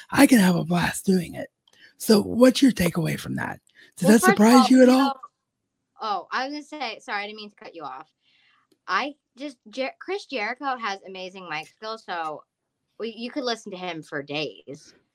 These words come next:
Speaker 2: just speaking. So I think that's wonderful that he's doing that and that he's having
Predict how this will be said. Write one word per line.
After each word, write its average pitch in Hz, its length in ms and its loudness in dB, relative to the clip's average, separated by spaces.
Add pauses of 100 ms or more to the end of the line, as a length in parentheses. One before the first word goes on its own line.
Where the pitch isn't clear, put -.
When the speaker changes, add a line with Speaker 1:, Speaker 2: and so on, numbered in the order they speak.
(220)
Speaker 2:
just 175 240 -10
speaking. 160 400 -10
So 165 120 -6
I 190 120 -2
think 285 180 -2
that's 190 220 -2
wonderful 175 520 -10
that 143 260 -8
he's 147 300 -14
doing 147 260 -10
that 139 200 -10
and 139 100 -14
that 135 100 -14
he's 147 160 -18
having 139 460 -16